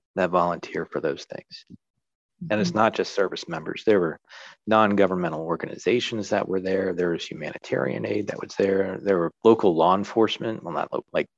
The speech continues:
Speaker 1: U S law enforcement, which were volunteering as contractors to go over and do things like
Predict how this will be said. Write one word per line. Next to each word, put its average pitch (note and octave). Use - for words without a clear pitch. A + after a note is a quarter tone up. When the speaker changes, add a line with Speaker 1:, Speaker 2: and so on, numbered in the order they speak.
Speaker 1:
U B2
S G2+
law F2
enforcement, D#2+
which -
were E2+
volunteering E2
as C#2
contractors D#2
to -
go D2+
over D#2
and -
do D2
things C#2
like -